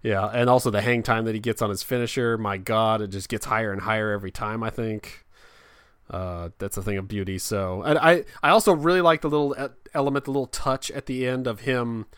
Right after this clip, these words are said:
you know, jumping on Drake Maverick at the end, who's out there watching the match. Uh, 'cause this is, you know, o-,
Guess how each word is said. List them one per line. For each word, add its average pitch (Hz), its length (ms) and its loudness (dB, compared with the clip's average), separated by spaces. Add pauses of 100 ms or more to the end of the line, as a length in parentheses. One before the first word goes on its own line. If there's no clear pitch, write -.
(100)
you 123 100 -4
know, 110 140 0
jumping 139 340 2
on 117 220 2
Drake 135 260 -2
Maverick 120 380 -2
at 117 80 -6
the 113 160 -4
end, 110 140 -4
who's 120 120 -8
out 113 160 -2
there 117 120 -2
watching 110 340 -4
the 107 80 -6
match. 107 460 -6 (460)
Uh, 104 280 0
'cause 101 240 -6
this 110 160 -6
is, 104 160 -10
you 113 80 -4
know, 104 240 -6
o-, 139 80 -6